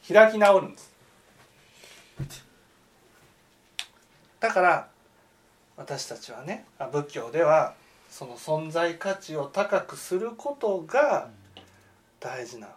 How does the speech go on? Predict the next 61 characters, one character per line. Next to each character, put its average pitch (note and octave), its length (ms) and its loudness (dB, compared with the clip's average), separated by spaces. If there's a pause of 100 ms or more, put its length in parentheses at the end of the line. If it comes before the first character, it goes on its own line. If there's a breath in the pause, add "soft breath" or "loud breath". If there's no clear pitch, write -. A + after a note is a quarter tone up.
け。 - 1600 -20
ね、 F#3+ 120 -16 (120)
さ - 160 -4
っ D3 40 -4
き C#3+ 100 -12
の B2+ 80 -12
花 C#3+ 200 -2
ち C3+ 120 -12
ゃ A#2+ 60 -10
ん A2+ 100 -20
の A#2 180 -18 (180)
話 B2+ 360 -14 (380)
で A#2 100 -16
言 A2+ 80 -18
っ - 0 -
た B2+ 180 -16
な A#2+ 140 -18
ら A#2+ 120 -18
ば、 E3 280 -2 (420 soft breath)
い C3+ 80 -14
ろ C#3 120 -4
ん C#3+ 40 -8
な D3 100 -4
も D3 140 0
の C#3 160 0
を A#2 60 -12
す-、 - 260 -20
捨 - 140 -20
て F3 120 2
る G3 120 4
っ G#3+ 60 2
て C#3+ 180 -12
こ A#2+ 100 -16
と B2 80 -10
は、 A#2 160 -8 (240)
自 C#3 140 -18
分 D#3 200 -8
の D3+ 80 -12
存 D#3 260 -6
在 D#3+ 160 0
を D#3 40 -6
こ D3 320 -6
う、 - 140 -20
否 - 60 -20
定 G#3+ 200 4
さ G#3 160 0
れ G3 120 2
て G3+ 120 2
る G#3 80 -4
よ G3 100 2
う E3 40 -2
に - 100 -12
感 C3 260 -10
じ C3+ 120 -6
る C3+ 80 -6
わ C3+ 120 -8
け A#2+ 120 -20
で A2+ 100 -16
す - 140 -20
よ。 - 80 -20 (1080 soft breath)
ね。 G#3 200 -16